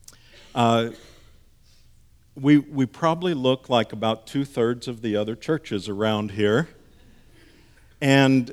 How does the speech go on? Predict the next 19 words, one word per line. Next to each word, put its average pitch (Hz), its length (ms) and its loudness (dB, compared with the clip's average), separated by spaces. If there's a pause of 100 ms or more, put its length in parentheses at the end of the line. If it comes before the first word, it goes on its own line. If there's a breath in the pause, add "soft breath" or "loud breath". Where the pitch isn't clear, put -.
(140)
it 175 140 -2
doesn't 147 280 -4
matter 104 500 -2 (440 soft breath)
what 110 240 -10
we 101 160 -10
wear 92 400 -6
in 90 200 -12
terms 92 600 -14
of 87 340 -14
our, 90 380 -10
our 95 160 -12
worship. 90 680 -12 (680 soft breath)
Uh, 92 540 -8
ordinarily, 113 880 0 (340 soft breath)
those 101 300 -6
on 104 160 -6
the 98 80 -8
platform, 101 1040 -8 (180)
uh, 90 400 -12